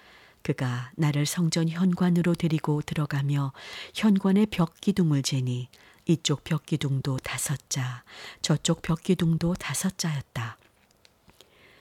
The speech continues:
정문은 나비가 십사 척인데 정문 양편에 있는 벽 기둥은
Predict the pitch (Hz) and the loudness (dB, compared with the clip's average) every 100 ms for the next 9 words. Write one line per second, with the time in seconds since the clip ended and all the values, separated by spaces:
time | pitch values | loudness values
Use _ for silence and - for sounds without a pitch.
0 | _ - - 160 147 139 135 139 165 160 | _ -4 2 4 4 4 2 0 0 0
1 | 165 156 147 - - 170 160 - 160 147 | 0 0 -2 -4 -4 -4 -2 -2 -2 0
2 | 135 143 135 139 - - - - 180 175 | 0 0 -2 -6 -14 -16 -6 0 4 6
3 | 190 180 151 165 208 196 185 175 185 190 | 6 4 2 2 4 4 4 4 2 2
4 | 180 - 165 143 135 131 | -2 0 0 2 0 -2